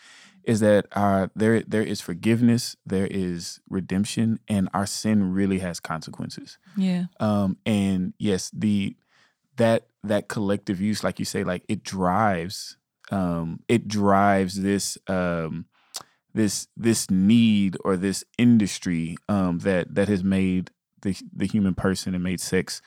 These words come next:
Speaker 1: a commodity. And I think, uh, something that, um, is, is important to think too, 'cause you could also think, "Well, all right, if I stop, there's so many other people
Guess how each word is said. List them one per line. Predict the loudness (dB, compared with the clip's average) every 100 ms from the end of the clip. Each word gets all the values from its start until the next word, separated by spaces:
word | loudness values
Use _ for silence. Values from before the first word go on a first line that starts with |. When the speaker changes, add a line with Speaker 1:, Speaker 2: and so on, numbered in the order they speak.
| -20 -20 -16 -6
Speaker 1:
a | -4
commodity. | -2 0 2 2 0 -2
And | 0 0
I |
think, | 2 0 0 -2 _ -20 _ _ _ _ _ _ -2
uh, | 0 -2 -6
something | -4 0 0 2 0 2 6
that, | 6 6 2 -4 -4
um, | -2 0 -2 -4 -2
is, | 2 2 2 -2
is | -2
important | 0 0 0 0 0
to |
think | -2 -4 -4
too, | -4 0 2 2
'cause | -2 -4 -4 -6
you | -6 -2
could | 2
also | 4 4 2 -2
think, | 0 0 0 0
"Well, | 2 4 4 2 -2 _ _ -4
all | 0
right, | 0 -4 -10
if | -10 -8 0
I | 4 4
stop, | 2 0 0 2
there's | 2 2
so | 0 0 2 4 4
many | 4 2 0
other | -2 -4
people | -6 -6 -6 -8